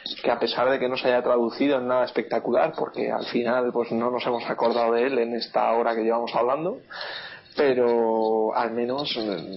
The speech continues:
bueno, yo creo que bastante aseado, ¿eh?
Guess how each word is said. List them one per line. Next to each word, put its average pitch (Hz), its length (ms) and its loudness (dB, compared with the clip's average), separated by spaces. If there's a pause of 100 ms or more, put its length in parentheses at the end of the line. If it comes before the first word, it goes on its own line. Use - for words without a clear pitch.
bueno, - 260 -6 (640)
yo 131 140 2
creo 135 160 4
que 131 160 4
bastante 131 580 2
aseado, 120 640 2
¿eh? 147 220 0